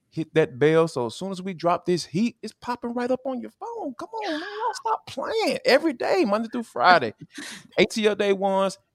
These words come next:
Speaker 1: and Hitting Hard with Judd and Chuckery. It is going down. So, yes,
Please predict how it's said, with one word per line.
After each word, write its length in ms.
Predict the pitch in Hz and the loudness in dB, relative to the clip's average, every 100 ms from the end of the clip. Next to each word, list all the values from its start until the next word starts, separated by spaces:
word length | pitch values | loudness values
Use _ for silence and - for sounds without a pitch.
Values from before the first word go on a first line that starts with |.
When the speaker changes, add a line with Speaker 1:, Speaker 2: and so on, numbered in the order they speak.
| - | -2
Speaker 1:
and 220 | 202 185 | 0 0
Hitting 180 | 170 147 | 0 2
Hard 220 | 147 151 | 4 4
with 100 | 110 | 2
Judd 200 | 110 135 | 2 2
and 80 | 135 | 0
Chuckery. 360 | 127 104 64 131 | -4 -8 -8 -8
It 120 | 247 | -8
is 80 | 226 | -8
going 400 | 147 143 156 170 _ _ - | -6 -4 -4 -6 _ _ -2
down. 360 | 190 185 98 - | 4 4 2 -6
So, 160 | - | -4
yes, 320 | 202 226 95 | -2 -2 -4